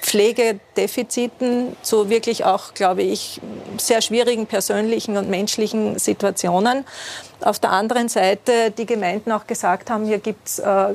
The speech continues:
große Qualitäts-, ähm, Unterschiede und dass es hier vor allem auch Qualitätsfragen sind, die sie hier ansprechen. Der Rechnungshof hat ja auch hier mit,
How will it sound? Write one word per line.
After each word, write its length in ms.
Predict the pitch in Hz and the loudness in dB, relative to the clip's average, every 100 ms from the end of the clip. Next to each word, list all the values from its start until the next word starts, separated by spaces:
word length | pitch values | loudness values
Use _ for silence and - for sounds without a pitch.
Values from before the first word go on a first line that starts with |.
| - | -2
große 340 | 190 208 226 | 0 0 0
Qualitäts-, 880 | 202 202 196 - 196 214 - - - - | -2 -2 0 2 2 2 -6 -6 -4 0
ähm, 460 | 196 - - 196 - | 2 0 -4 -6 0
Unterschiede 920 | 240 262 247 - 254 254 247 240 233 | 0 2 0 2 0 4 4 4 2
und 200 | 208 214 | -2 -2
dass 160 | 208 | -2
es 120 | 220 | -2
hier 140 | - 214 | 0 0
vor 160 | - | 2
allem 260 | - 196 208 | 2 2 0
auch 340 | - 180 - - - - | 0 0 -2 -14 -20 -2
Qualitätsfragen 920 | 214 208 214 202 - - 196 185 214 | 0 0 0 0 -2 -2 0 2 0
sind, 480 | - 214 226 220 - | -4 -2 -2 -4 -6
die 60 | 214 | -4
sie 140 | 220 | -2
hier 180 | 202 - | -2 0
ansprechen. 760 | 170 220 - 214 220 247 247 - - | -2 -2 0 0 0 -2 -4 -8 -4
Der 100 | 220 | 0
Rechnungshof 600 | 185 196 233 214 214 208 | 0 0 -4 0 0 0
hat 180 | 220 196 | -2 0
ja 140 | 202 185 | 2 4
auch 220 | 185 - | 2 0
hier 360 | 214 202 196 - - - | 0 2 2 -2 -12 -8
mit, 280 | 190 220 | -2 -2